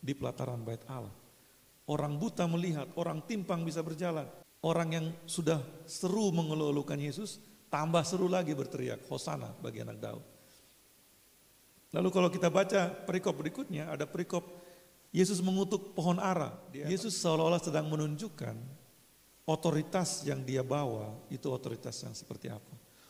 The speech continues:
Otoritas yang bahkan alam pun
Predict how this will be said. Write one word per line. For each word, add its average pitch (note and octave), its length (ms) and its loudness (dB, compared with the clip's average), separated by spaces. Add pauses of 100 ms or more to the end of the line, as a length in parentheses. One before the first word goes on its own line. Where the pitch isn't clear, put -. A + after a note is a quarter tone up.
(160)
Otoritas C#3+ 800 2
yang B2+ 240 0
bahkan C#3+ 480 2 (1200)
alam D#3+ 420 2
pun A2+ 220 0